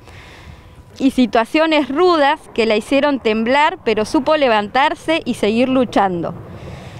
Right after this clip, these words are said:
Le tocó despedir a cinco de sus hijos. Por diferentes motivos, el destino se imponía en quitárselos.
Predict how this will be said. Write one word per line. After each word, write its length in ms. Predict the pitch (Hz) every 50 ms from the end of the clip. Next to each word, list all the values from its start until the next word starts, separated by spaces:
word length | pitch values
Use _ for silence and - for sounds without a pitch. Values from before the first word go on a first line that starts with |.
| - -
Le 140 | - 220 214
tocó 240 | - 247 233 -
despedir 540 | 311 320 339 302 - 277 254 254 269 285 277
a 60 | 277
cinco 320 | 269 - 269 262 254 - 277
de 100 | 269 247
sus 280 | - - 220 - -
hijos. 460 | 269 254 240 - - 151 151 - - - -
Por 160 | 208 202 202
diferentes 500 | 196 208 - 226 214 226 247 240 277 254
motivos, 640 | 247 233 208 208 - 247 269 302 311 320 330 349 - - - - - - - - - -
el 180 | - 220 214 220
destino 420 | 226 226 - - 294 311 320 311
se 120 | - - 240
imponía 480 | 233 220 - 220 220 233 247 254 262
en 80 | 254 233
quitárselos. 800 | - 220 185 - 185 165 160 - - 156 156 156 151 - - -